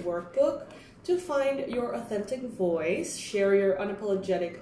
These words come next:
message, and rise into divine service. So this is pretty much the guide for all of you who feel foggy,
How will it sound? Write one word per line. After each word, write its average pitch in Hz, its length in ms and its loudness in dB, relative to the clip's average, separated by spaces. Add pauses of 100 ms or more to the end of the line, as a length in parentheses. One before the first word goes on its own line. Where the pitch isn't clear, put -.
(100)
message, 190 600 2
and 185 280 -4
rise 185 420 4
into 185 280 -2
divine 170 340 -4
service. - 640 0 (460)
So 220 220 2
this 277 260 8
is 277 560 4 (120)
pretty 339 280 6
much - 680 0 (680)
the 220 140 4
guide 202 420 4
for 214 240 0
all 214 220 4
of 226 100 -2
you 240 160 -4
who 214 140 0
feel 190 400 6
foggy, 226 720 -2